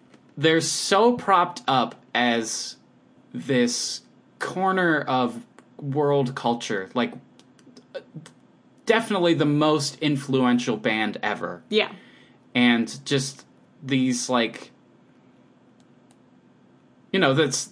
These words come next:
Speaker 1: there's, like, time before the Beatles and then after the Beatles.
Speaker 2: Mm-hmm.
Speaker 1: Like, you can make that argument that there is a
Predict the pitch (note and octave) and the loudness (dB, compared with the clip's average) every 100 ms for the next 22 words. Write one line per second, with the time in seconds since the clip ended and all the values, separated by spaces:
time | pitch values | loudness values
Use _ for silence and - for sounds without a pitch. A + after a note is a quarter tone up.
0 | - D#3 C#3 C#3 C#3 A#2+ - - - E3+ | -4 0 0 2 2 2 -6 -18 -4 2
1 | F#3+ G3+ D3 E3+ D3+ C3 A2 A#2 G#2+ G2+ | 2 2 0 2 4 4 2 0 2 -2
2 | - - B2 A#2+ A#2+ A2+ A2 - A#2+ A2+ | -4 -8 0 2 2 0 -4 -2 -2 0
3 | - G#2 F#2+ G2 F2 C#2 G#3+ F#3+ B2 C#3 | -2 -6 -4 -4 -6 -6 -4 0 0 2
4 | F#3 F#3 D3+ D3+ B2+ - A#2+ A2 A2 G#2+ | 2 2 4 2 0 0 0 2 0 -2
5 | G2+ F2+ - G#2 A2 G#2 G2+ G2+ F#2+ | -4 -12 -10 -4 0 2 0 -4 -6